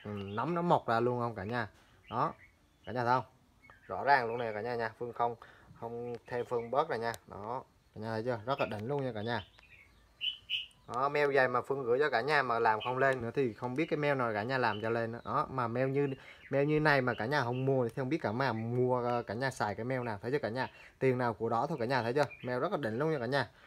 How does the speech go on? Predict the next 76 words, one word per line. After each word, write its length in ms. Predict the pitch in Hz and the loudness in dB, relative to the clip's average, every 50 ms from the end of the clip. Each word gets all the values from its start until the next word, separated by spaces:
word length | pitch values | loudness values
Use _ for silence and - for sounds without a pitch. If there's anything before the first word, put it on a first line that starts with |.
| - - - | -20 -12 -6
Bỏ 160 | - 113 120 | -4 -2 0
trong 220 | 135 165 160 156 | 0 0 2 8
bịch 140 | 185 170 - - | 8 8 8 6
mà 100 | 131 123 | -4 -2
nó 160 | 120 123 131 | 0 0 -2
còn 200 | - 165 156 131 | 0 0 0 2
lên 240 | 123 131 139 143 139 | 4 6 6 6 4
nữa, 80 | 131 131 | 4 2
nói 120 | 147 160 | 0 0
chi 180 | 156 175 165 156 | 2 2 2 4
là 140 | 143 127 | 4 2
cả 100 | 110 104 | 2 0
nhà 160 | 113 139 135 120 | 0 0 0 2
cấy 220 | - 131 143 185 | 2 2 2 2
ra 120 | 208 190 | 2 0
bên 220 | 165 139 139 139 135 | 0 0 0 0 4
ngoài, 220 | 131 123 113 95 92 - - | 4 4 4 4 -2 -8 -8
thấy 120 | 117 135 | -6 -2
chưa? 100 | 151 156 147 - - - - - - - - - - | -2 -2 -4 -4 -16 -20 -20 -20 -20 -20 -16 -6 0
Thấy 80 | 165 175 | 2 2
chưa? 60 | 190 | 2
Phương 180 | 175 - - 160 | 4 2 4 6
để 160 | 135 135 139 | 6 6 6
không, 160 | 143 202 202 | 4 4 4
Phương 140 | 185 185 180 | 4 4 6
đâu 120 | 165 165 165 | 6 6 6
có 60 | 175 | 8
làm 160 | 151 135 151 | 6 6 6
gì 60 | 170 | 4
đâu. 80 | 156 143 | 2 2
Phương 180 | - 170 160 | 2 2 0
để, 300 | 143 123 117 127 165 180 170 - 156 156 160 147 151 135 | 2 2 4 4 2 2 4 4 4 6 6 4 2 2
để 160 | 135 127 117 117 | 0 0 -2 2
cái, 300 | - 170 165 170 170 147 156 | 2 0 0 2 -2 0 0
cái 80 | 175 175 | 2 4
hàng 220 | 185 180 160 135 | 4 4 4 4
này 320 | 127 131 135 139 139 135 131 - | 4 4 4 4 2 0 0 0
Phương 140 | 151 139 113 | -2 0 0
để, 180 | 123 107 113 135 | -2 -2 -2 -2
Phương 120 | 160 160 | -4 -2
chỉ 140 | 143 127 110 | -2 -2 -2
bán 240 | 107 113 143 175 208 | 0 2 0 2 2
cho 80 | 208 185 | 2 0
cả 100 | - 110 | -2 -4
nhà 260 | 117 143 143 123 113 | -4 -2 -2 -2 0
đấy 120 | 123 147 | -2 -2
mà. 180 | 151 151 123 104 - - - - - - - | -2 -2 -6 -6 -8 -16 -20 -20 -20 -10 -8
Mà 100 | 110 113 | -6 -2
thấy 80 | 147 | 2
chưa? 140 | 156 247 - - - | 2 2 0 0 -2
Nó 200 | - 139 151 160 | 2 4 4 4
còn 400 | 160 - 156 139 127 120 117 117 | 4 2 0 0 0 0 -2 0
ra 200 | 113 123 123 127 | 4 6 6 6
ghim 240 | 127 131 131 135 127 | 6 4 2 2 2
luôn 180 | 131 131 127 123 | 0 -2 0 0
mà 140 | 123 120 117 | 0 0 2
quên, 360 | 113 131 135 127 123 123 120 | 2 2 2 2 0 0 2
đó 140 | 123 139 151 | 2 4 4
nó 100 | 160 151 | 6 6
ra 140 | 151 139 | 6 4
ghim 240 | 123 120 127 131 123 | 4 4 2 2 2
này. 120 | 123 113 95 - - - - | 2 -2 -6 -10 -18 -12 -4
Thấy 100 | - 135 | -2 0
chưa 40 | 127 | 0
cả 60 | 120 | 0
nhà? 220 | 127 131 127 - - | 0 0 -2 -2 -2
Ra 100 | - 120 | -2 -2
ghim 220 | 127 135 143 143 135 | 0 2 2 2 2
um 100 | 139 127 | 0 0
sùm 200 | - 143 117 117 | 0 -2 0 0
luôn 100 | 120 131 | -2 -2
này 100 | 127 110 | -2 -2
cả 60 | 110 | -2
nhà 140 | 117 123 113 | -2 -2 0
thấy 100 | 117 123 | 0 0
không? 120 | 127 | 0